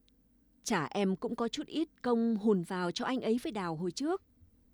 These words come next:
Tuyến ra sân rửa mặt rửa tay, sửa lại đầu tóc. Lúc cô trở vào ngồi ở bàn trước mặt Lương, trông cô hồng hào, tươi mát như bông hoa sen. Ngoài cửa sổ đã tối hẳn. Những ruộng rau muống, những ao bèo,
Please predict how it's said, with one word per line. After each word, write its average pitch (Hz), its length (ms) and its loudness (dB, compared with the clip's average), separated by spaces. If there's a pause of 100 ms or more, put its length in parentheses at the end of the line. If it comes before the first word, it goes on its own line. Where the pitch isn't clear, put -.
(480)
Tuyến 214 220 8
ra 233 180 -4
sân 208 360 0
rửa 190 180 2
mặt 156 240 -4
rửa 175 180 0
tay, 233 320 -2 (320)
sửa 196 220 2
lại 156 160 -2
đầu 170 180 0
tóc. 285 240 -8 (420)
Lúc 311 220 4
cô 202 220 8
trở 175 220 -2
vào 156 440 -2
ngồi 185 180 4
ở 175 160 -2
bàn 170 240 -2
trước 330 200 -6
mặt 208 180 -2
Lương, 277 260 -2 (480)
trông 226 240 4
cô 240 140 4
hồng 185 260 -2
hào, 160 360 -6 (240)
tươi 285 180 2
mát 285 320 -6
như 220 160 2
bông 220 180 0
hoa 214 220 -6
sen. 220 300 -4 (1400)
Ngoài 196 220 4
cửa 170 140 2
sổ 160 300 -2
đã 156 100 -4
tối 277 220 -4
hẳn. 170 260 -4 (580)
Những 208 300 2
ruộng 202 260 0
rau 214 180 -6
muống, 190 360 -4 (260)
những 226 180 0
ao 262 180 -2
bèo, 165 380 -6